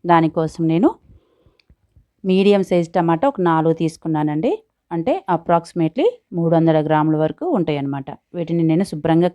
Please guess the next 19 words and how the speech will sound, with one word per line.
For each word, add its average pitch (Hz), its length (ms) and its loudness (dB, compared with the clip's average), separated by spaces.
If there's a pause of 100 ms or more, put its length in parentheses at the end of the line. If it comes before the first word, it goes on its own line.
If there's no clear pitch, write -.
కడిగి 156 260 0
పెట్టుకున్నాను. 151 520 0 (580)
వీటిని 165 340 -2
మనం 165 160 0
ఇప్పుడు 165 220 -2
ఉడకబెట్టుకోవాలండి. 160 920 0 (400)
దానికోసం 170 680 2 (120)
నేను 226 160 2 (960)
అన్నిటికీ 180 440 0 (360)
చిన్న 175 120 -2 (100)
చిన్న 175 340 2
ఘాట్లు 160 280 0
అయితే - 120 -2 (100)
పెట్టుకుంటున్నాను. 151 580 -4 (220)
ఇలా 165 140 2 (100)
పెట్టుకోవడం 165 600 -2
వల్ల 233 260 -2 (340)
తొందరగా 170 500 -2
ఉడికిపోతాయి. 160 540 -6